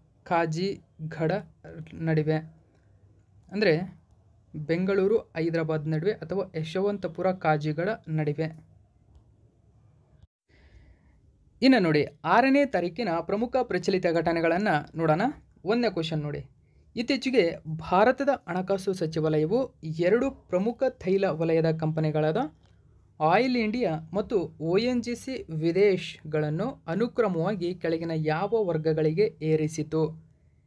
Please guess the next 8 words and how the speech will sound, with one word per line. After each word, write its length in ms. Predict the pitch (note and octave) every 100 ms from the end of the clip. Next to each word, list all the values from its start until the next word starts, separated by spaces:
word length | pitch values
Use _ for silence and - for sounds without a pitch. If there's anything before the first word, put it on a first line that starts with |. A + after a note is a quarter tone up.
| _ _ - -
ಸರಿಯಾದಂಥ 560 | D#3+ G3+ B3 G3+ E3
ಉತ್ತರ 300 | D#3+ F#3 - D#3+ E3 -
ಆಪ್ಷನ್ 340 | D#3 D#3+ - D#3+
ನಂಬರ್ 240 | D#3 D3+
ಒನ್, 240 | E3 G#3 D3+ D3+ - _ _ _ _ _ _ -
ಮಹಾರತ್ನ 760 | D#3 D#3+ D#3+ A#3 G#3+ D#3 F3 G#3 C4+ _
ಮತ್ತು 560 | D#3+ G3 A3+ D#3+ E3 -
ನವರತ್ನ. 600 | D#3 D#3+ D#3 D3+ D3+ D3+